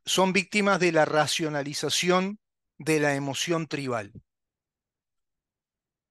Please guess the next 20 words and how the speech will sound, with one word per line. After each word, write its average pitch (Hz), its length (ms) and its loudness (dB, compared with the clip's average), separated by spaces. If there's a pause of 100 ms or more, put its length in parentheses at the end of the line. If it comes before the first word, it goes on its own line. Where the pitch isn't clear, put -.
(420)
Y 208 120 4
los 220 200 6
anarquistas 214 580 4
también 170 600 2
tienen 170 300 -2
mucho 196 340 2
de 202 120 6
eso, - 240 -4 (760)
tienen 160 300 -6
mucho 175 280 0
de 160 100 0
eso. - 220 -6 (760)
Comulgan 196 880 2 (1600)
con 160 200 -2
los 147 120 0
liberales 156 540 4
clásicos, 139 840 -2 (960)
con 165 160 2
los 151 120 2
liberales 156 420 2